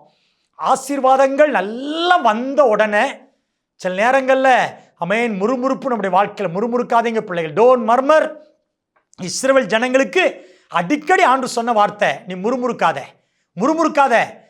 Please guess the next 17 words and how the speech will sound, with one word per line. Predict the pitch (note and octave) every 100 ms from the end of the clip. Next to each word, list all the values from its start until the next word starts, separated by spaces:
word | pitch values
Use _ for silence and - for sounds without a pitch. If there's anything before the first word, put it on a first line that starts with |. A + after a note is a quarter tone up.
| _
ஸ்தோத்திரம். | - A#3 C4 C4 G3 C#3 - E3
முறுமுறுத்ததுனால | A3+ D#4+ D#4+ D4+ D#4 D4+
தான் | D4+ D4+ D#4+ D4+
அவங்க | A#3+
அழிக்கப்பட்டாங்க. | A#3+ C#4+ D#4 D4+ - G3 F#3 D#3 A2+ _ _ - -
ஸ்தோத்திரம். | A#3 B3+ B3 G#3+ C#3+ - -
ஆமென். | F#3 A#3+
பிள்ளைகளே, | A#3+ B3+ C4+ C4 D4+ C#4 G#3+ - - E3
மகிழ்ச்சியா | G#3+ D#4 - D#4 D4+ D4+ D4+ D#4 D#4 D#4+ D#4
இருங்க. | A#3+ A#3+ G#3+
மகிழ்ச்சி | F3 G#3+ D4 B3+ - B3 E3 - _ C3+
தேவன் | A#3 C#4+ D4+ D4 -
தருகிற | A#3 C4 C#4+ C#4
ஒரு | A3+
பெரிய | G3 A3+ C4 C#4+ D#4 D#4 D#4+
கிருபை, | - C4+ C#4+ B3
மறந்துடாதீங்க. | E3+ F#3 C4 C4 C#4+ C#4 C#4+